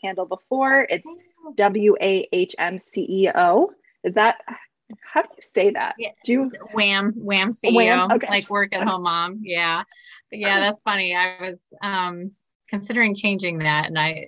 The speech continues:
Speaker 2: Instagram wouldn't let me. So I guess it's just meant to be. <laughs> But
Speaker 1: Perfect.
Speaker 2: yeah, yeah. So it's, um, yep, I'm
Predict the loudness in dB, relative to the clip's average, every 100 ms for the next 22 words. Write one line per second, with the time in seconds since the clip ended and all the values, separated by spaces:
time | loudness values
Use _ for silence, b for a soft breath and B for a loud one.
0 | -12 -12 -4 0 0 0 -2 -2 -4 -4
1 | -6 -4 -4 -6 -20 B -2 -2 -2 -4
2 | -4 0 0 0 0 2 2 2 2 2
3 | 2 -2 -2 -12 -10 B B B -2 0
4 | 2 2 2 2 0 -6 -18 -6 0 2
5 | 0 -2 -6 -4 -4 -6 _ -6 -4 -4
6 | -6 -8 -12 -2 -2 -2 -6